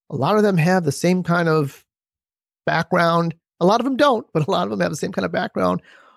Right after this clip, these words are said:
working class, just doing what they need to do, having a family. It's their hobby, but yet they're still able to get to that level. But on the flip side, there are some guys that are outliers, like you mentioned, Juancic,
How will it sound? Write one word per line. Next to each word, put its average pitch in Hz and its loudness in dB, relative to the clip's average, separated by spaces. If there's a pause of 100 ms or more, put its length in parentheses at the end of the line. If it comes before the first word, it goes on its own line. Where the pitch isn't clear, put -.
(240)
working 165 0
class, 175 -2
just 147 -2
doing 170 4
what 165 2
they 160 0
need 147 0
to 135 -6
do, 151 4
having 160 4
a 147 -2
family. 156 2 (560)
It's 143 0
their 143 2
hobby, 156 0
but - -8
yet 151 2
they're 151 0
still 151 2
able 139 2
to 143 -6
get 139 0 (160)
to 131 0
that 123 -2
level. - -2 (880)
But 143 -2
on 143 0
the 151 0
flip 240 2
side, - -6 (100)
there 135 0
are 139 4
some 160 0
guys 160 4
that 165 2
are 170 4
outliers, 156 -2
like 123 -6
you 143 0
mentioned, 156 0
Juancic, 160 -2